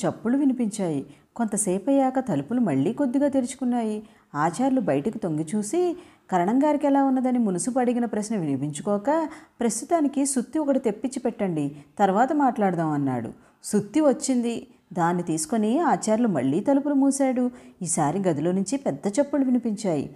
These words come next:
కొంచెం సేపటికి తలుపులు మళ్ళీ కొద్దిగా తెరుచుకున్నాయి. కరణం గారి తమ్ముడు ఆదుర్దాగా ఆచార్యులను,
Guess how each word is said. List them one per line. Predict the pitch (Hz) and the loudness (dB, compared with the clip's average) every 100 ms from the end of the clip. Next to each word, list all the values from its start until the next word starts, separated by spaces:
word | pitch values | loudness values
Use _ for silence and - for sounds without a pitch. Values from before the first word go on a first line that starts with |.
| - - _ | -20 -20 _
కొంచెం | - 160 160 | -4 -2 -2
సేపటికి | 156 147 139 208 - 202 | -2 0 -2 -4 -2 -4
తలుపులు | 208 151 - 208 | 0 -2 0 0
మళ్ళీ | 208 135 175 | 2 2 0
కొద్దిగా | 262 254 277 302 | 0 0 0 0
తెరుచుకున్నాయి. | 294 254 - 254 240 226 220 - - _ | 0 -2 -2 0 2 2 -2 -6 -20 _
కరణం | 185 156 175 202 | -4 -2 0 2
గారి | 233 | 0
తమ్ముడు | 220 165 165 170 196 | 0 -2 0 2 4
ఆదుర్దాగా | 170 139 143 175 175 220 | 2 2 -2 -2 0 2
ఆచార్యులను, | 285 196 156 202 190 196 196 262 | 2 2 2 0 0 0 0 -2